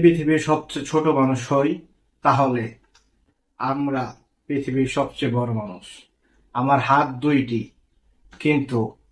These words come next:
আমাদের একসঙ্গে শত হাত। আমি যদি জিরো হই, তাহলে আমরা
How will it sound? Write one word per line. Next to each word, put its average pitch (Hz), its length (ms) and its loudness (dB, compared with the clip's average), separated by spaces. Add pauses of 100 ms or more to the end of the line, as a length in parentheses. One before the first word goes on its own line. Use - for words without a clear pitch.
(480)
আমাদের 131 460 2
একসঙ্গে 139 640 0
শত 143 280 4
হাত। - 300 -4 (840)
আমি 135 260 0
যদি 156 260 4
জিরো 165 280 10
হই, 151 300 6 (640)
তাহলে 135 500 4
আমরা 135 340 -6